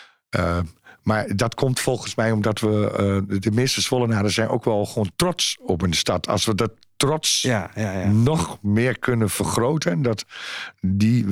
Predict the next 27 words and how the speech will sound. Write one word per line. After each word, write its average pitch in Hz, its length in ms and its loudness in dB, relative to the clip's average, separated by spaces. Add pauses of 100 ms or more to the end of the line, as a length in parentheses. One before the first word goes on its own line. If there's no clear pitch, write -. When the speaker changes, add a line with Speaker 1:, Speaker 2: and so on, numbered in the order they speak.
(120)
Speaker 1:
mensen 113 380 0
die 104 80 2
hier 107 140 4
wonen 117 260 2
het 101 100 0
gevoel - 260 -2
hebben 104 180 2
dat 101 100 0
ze 113 120 0
mee 131 240 2
mogen 107 320 0
doen 104 140 0
en 101 100 2
dat 101 160 0
ze 98 140 -2
trots 127 280 -2
zijn 98 160 2
op 95 100 0
hun 95 120 0
stad. - 320 -2 (420)
En 98 200 0
dan 104 140 2
krijg 107 260 0
je 107 80 0
gewoon 101 320 0
een 98 220 0
hele 98 440 2